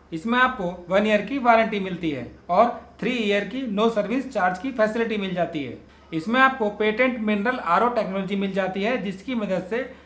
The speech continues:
इसमें पानी में मौजूद जरूरी एलिमेंट जैसे कैल्शियम, मैग्नीशियम और सोडियम जैसे आयंस मौजूद रहते हैं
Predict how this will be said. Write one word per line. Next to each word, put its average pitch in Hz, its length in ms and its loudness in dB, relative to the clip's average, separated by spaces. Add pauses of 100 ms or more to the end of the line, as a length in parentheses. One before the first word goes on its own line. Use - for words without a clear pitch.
(180)
इसमें 208 360 -2
पानी 214 280 2
में 240 160 0
मौजूद 196 440 -2 (240)
जरूरी 226 380 0 (300)
एलिमेंट 208 640 0
जैसे 190 300 0
कैल्शियम, 220 540 -2 (300)
मैग्नीशियम 196 560 0
और 220 180 2
सोडियम 214 440 2 (320)
जैसे 196 300 2
आयंस 202 420 0
मौजूद 214 380 0
रहते 196 240 4
हैं 131 260 -4